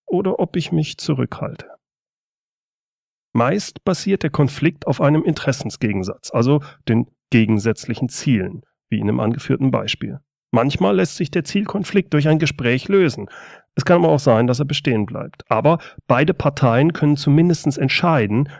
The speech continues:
wie sie auf den Zielkonflikt reagieren. Sie können ihre Gefühle und ihr Verhalten dem anderen gegenüber verändern. Die Gefühle la-, mittel- oder langfristig und vor allem das Verhalten dem anderen gegenüber.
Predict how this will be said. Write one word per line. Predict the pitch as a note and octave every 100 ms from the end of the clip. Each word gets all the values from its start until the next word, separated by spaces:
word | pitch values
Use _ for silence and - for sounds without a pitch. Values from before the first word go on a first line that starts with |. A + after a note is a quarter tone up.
| _
wie | B2 C3
sie | G#2+ A2+
auf | - A#2
den | C#3 C3+
Zielkonflikt | - C3 - C3 - C#3 -
reagieren. | C#3+ C3+ D3 D3 G2 - - _
Sie | - -
können | C#3+ D3+
ihre | D#3 G2+
Gefühle | F#2+ - - E3 C#3 D3 A3 - _ _
und | - D3
ihr | C#3 C#3
Verhalten | C3+ - A#2 G2 - C3
dem | B2
anderen | - B2 C3
gegenüber | B2 A#2+ C3 A#2+ A2+ A2+
verändern. | - C#3+ B2+ A2+ F#2 F#2 G#2 - _ _ _ _ _ _ _ _ -
Die |
Gefühle | - - - D#3 D#3+
la-, | A#2 A2 -
mittel- | D#3 F#3 F#3+
oder | C3+ G#2+
langfristig | A2 D3+ - F3+ E3+ - G#3+ - - - - _ _
und | - B2+ B2 -
vor | - -
allem | A2 A2 B2
das | C3+ -
Verhalten | D3 - A#2+ - G#2 F#2+
dem | A2+ A2+
anderen | G2 F#2 F#2
gegenüber. | G#2+ - G#2 - -